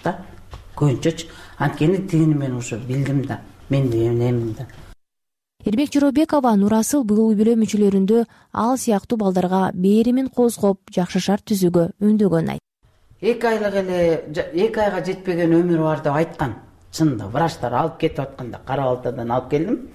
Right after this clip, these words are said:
Speaker 1: Анан ал эми Кудайдан да. Биз айта берет экенбиз. Анан кийин укол салып коелу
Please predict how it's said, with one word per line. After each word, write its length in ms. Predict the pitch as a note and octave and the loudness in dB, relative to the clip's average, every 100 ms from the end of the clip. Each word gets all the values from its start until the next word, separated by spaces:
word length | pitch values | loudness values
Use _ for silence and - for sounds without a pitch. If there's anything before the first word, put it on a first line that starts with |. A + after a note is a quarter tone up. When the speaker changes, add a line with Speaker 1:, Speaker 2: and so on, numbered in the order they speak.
| - - - - - - | -16 -18 -20 -20 -20 -2
Speaker 1:
Анан 460 | F3+ G3 F#3+ D3+ - - - - - - - - - - - | 2 2 2 -2 -8 -20 -20 -20 -20 -20 -20 -20 -20 -20 -8
ал 180 | D#3+ E3+ | -2 2
эми 300 | E3+ D#3+ - | 4 2 0
Кудайдан 460 | E3 F#3 F#3 A3 F#3+ | -4 -2 0 0 -2
да. 180 | G#2+ G2 - - - - - - | -6 -12 -18 -20 -20 -20 -20 -12
Биз 140 | - | -2
айта 260 | G3 G3 G3 | 0 2 2
берет 240 | D#3+ D3 | 2 0
экенбиз. 380 | - A2 G#2 - - - - - | -4 -6 -6 -12 -20 -20 -20 -6
Анан 300 | D#3 F3 E3+ | 0 2 4
кийин 560 | E3 E3 D#3 D3 C3 - - - - - - - - - - - - - | 4 4 4 0 -2 -8 -16 -20 -20 -20 -20 -20 -20 -20 -14 -12 -12 -10
укол 220 | C3 - C3+ | -8 -4 -4
салып 340 | - B2+ - | -2 -4 -2
коелу 760 | C#3 C3 B2+ A#2+ A#2+ A#2+ A#2+ | 0 2 2 0 0 0 -2